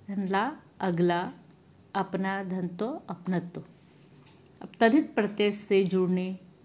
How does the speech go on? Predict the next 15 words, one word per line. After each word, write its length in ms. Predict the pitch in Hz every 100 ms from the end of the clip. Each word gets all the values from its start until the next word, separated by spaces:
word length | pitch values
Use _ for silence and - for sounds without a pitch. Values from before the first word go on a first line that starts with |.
| - - -
से 200 | - 190
बनने 340 | 170 180 180
वाले 320 | 175 170 165 175
शब्द 380 | - 175 165 185 - - - -
तद्धितांत 600 | 202 175 170 175 175 196
कहलाते 480 | - 160 151 139 147
हैं। 120 | 151 -
क्या 140 | 170 170
कहलाते 420 | 190 175 175 196
हैं? 200 | 220 403 - - - - - -
तद्धितांत। 800 | 196 202 220 - 143 139 135 - - - - - - - -
ठीक 180 | 226 320
है, 80 | 440 - - - - - -
तद्धित 360 | 233 262 311 -
प्रत्यय 480 | 196 - 202 214